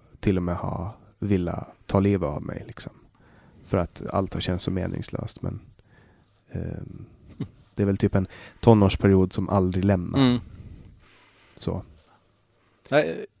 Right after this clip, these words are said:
Speaker 2: jag har aldrig känt mig meningslös. Jag har aldrig känt att jag, <laughs> att jag liksom, eh, att mi-, mi-,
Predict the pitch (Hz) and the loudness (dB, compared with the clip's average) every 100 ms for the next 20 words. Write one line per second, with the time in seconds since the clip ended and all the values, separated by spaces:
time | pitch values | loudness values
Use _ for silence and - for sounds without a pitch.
0 | - 147 170 147 113 120 95 98 90 85 | 2 6 6 4 -2 -4 -4 -4 -2 -4
1 | 82 90 113 120 110 117 101 104 - 101 | -4 2 4 4 2 -2 -2 -2 0 0
2 | - - - - - - 113 - 101 101 | 0 -8 -20 -20 -20 -14 -10 -6 -6 -6
3 | 101 104 98 95 92 90 - 53 55 - | -6 -6 -4 -4 -4 -6 -8 -12 -14 -16
4 | - - - - - _ _ - - 101 | -16 -14 -14 -16 -20 _ _ -10 -8 -4
5 | 101 98 101 | -4 -4 -6